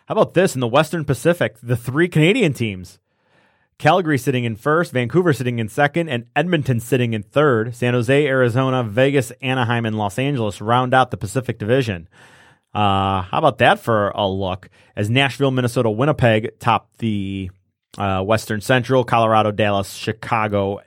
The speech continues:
Saint Louis, as we run through the division standings here. Islanders, Penguins, Blue Jackets, Hurricanes, Capitals, Flyers, Devils, Rangers. And finally, Tampa, Toronto, Boston, Montreal, Buffalo, Ottawa, Detroit, and Florida. Yep, Detroit is not last, although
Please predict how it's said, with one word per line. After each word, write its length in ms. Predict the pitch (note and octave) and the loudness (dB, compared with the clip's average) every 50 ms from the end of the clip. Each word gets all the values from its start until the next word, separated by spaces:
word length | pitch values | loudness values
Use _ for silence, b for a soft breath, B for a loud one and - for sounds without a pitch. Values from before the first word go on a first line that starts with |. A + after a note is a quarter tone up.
| _ _ _ - | _ _ _ -20
Saint 320 | - - A2 G#2+ G#2+ G2+ | -10 -6 -6 -4 -4 0
Louis, 320 | D3 E3 F3 E3+ D#3 B2 | 0 4 4 4 4 4
as 80 | B2 A2+ | 2 0
we 100 | A2+ A2+ | 0 2
run 260 | A2+ A2+ A2+ A2 G#2+ | 2 2 2 2 0
through 220 | - - A2+ G#2+ G2 | -2 -4 -4 -2 0
the 80 | G2+ | -2
division 360 | G2 G2+ A#2 B2 G#2+ A2+ A#2+ | 0 2 2 0 0 0 -4
standings 500 | A2+ - - B2+ A#2+ A#2 A#2 A2+ G#2+ - | -6 -4 -4 -2 -2 -2 -2 -4 -6 -6
here. 340 | - D#3 D#3 D3+ D3 C#3+ C3+ B B B B B B B B B B B _ - | -4 -2 0 0 0 -2 -2 B B B B B B B B B B B _ 2
Islanders, 420 | C#3 D#3 D3+ D3 C#3 B2 A2+ - | 2 4 4 4 4 2 0 0
Penguins, 540 | - C3+ C#3+ D3 C3+ B2+ A#2+ A2+ G2 F2+ A2 - - | 2 2 2 2 2 2 0 0 0 -4 -6 -8 -8
Blue 300 | A2+ G#2+ A2+ C#3 E3 E3 | -4 0 2 2 2 2
Jackets, 520 | A#2 A#2+ A#2+ A2 - - G2+ - - - - _ - | 4 2 2 2 2 -2 -8 -10 -14 -18 -20 _ -20
Hurricanes, 880 | - - E3+ F3 F3 D#3 - - D#3 D3 D3 C#3 C3+ C3 B2+ A#2+ - - _ _ _ _ _ _ | -2 0 2 4 4 2 2 -2 -2 -2 -2 -2 -4 -6 -6 -8 -10 -16 _ _ _ _ _ _
Capitals, 580 | - - - D3+ D3+ D3 B2 A2 G2+ G2 - - | -18 -2 0 2 2 2 2 0 0 -2 -4 -8
Flyers, 580 | - - A#2 A2+ G#2+ G#2+ G#2 G2+ G2+ F#2+ - - - A#2+ G2+ F#2 | -6 0 2 4 4 4 4 2 0 -2 -6 -10 -16 -18 -10 -2
Devils, 440 | - G#2+ G#2 F#2+ F#2+ F#2+ F2+ G2+ | 0 2 2 2 -2 -4 -6 -8
Rangers. 640 | G2+ G2+ A2+ A2+ A#2 A#2 A2+ D3 F3+ F#3+ F#3 - b b b b b b b b b b b b b b | -8 -4 -2 -2 0 0 0 0 0 -2 -2 -6 b b b b b b b b b b b b b b
And 320 | - - G3 G3+ G3+ F#3 D3+ | -8 -4 -2 -2 -2 0 0
finally, 260 | E3+ D#3 D3+ D3+ D3 | 0 2 2 2 0
Tampa, 340 | C#3+ - E3 D#3 C#3+ - G#2+ | 0 2 0 0 2 0 -2
Toronto, 800 | - - - B2+ B2+ C3+ C#3 C#3+ C#3 C#3 C3 C3 B2+ A#2+ A#2 - _ _ _ | -4 -2 -2 0 0 2 2 2 0 0 -2 -2 -4 -6 -10 -12 _ _ _
Boston, 480 | - G2+ - C3+ C#3 C3+ A#2+ - A2 G#2 | -8 -2 0 2 2 2 2 0 -4 -4
Montreal, 400 | G#2 G2+ F#2 - B2+ C3 B2 A2+ | -2 -4 -2 0 2 2 2 4
Buffalo, 460 | B2 D3 D3+ - B2 A2 G#2 G2+ - | 4 2 2 2 0 -2 -2 -2 0
Ottawa, 320 | - B2 A#2+ A2+ G#2 F#2+ F#2+ | 2 2 4 4 2 0 -2
Detroit, 440 | F2+ G#2+ G2+ - - E3+ E3 D3+ | -4 -8 -10 -4 -2 -2 -2 -2
and 100 | C3 G#2+ | -6 -6
Florida. 240 | - C3+ C3+ B2+ B2+ | -2 0 2 2 2
Yep, 280 | B2+ E3 G#3 - _ - | 2 2 0 0 _ -8
Detroit 340 | A2 A2 - - C3 A#2 A2 | -10 -10 -4 0 0 2 2
is 80 | G2+ | 0
not 180 | A2 G#2+ G2+ - | -2 -4 -4 -2
last, 260 | C#3+ D3 D3+ - - | 0 2 2 2 2
although 340 | C#3+ B2+ B2+ B2 B2 A#2+ | 0 2 2 2 2 0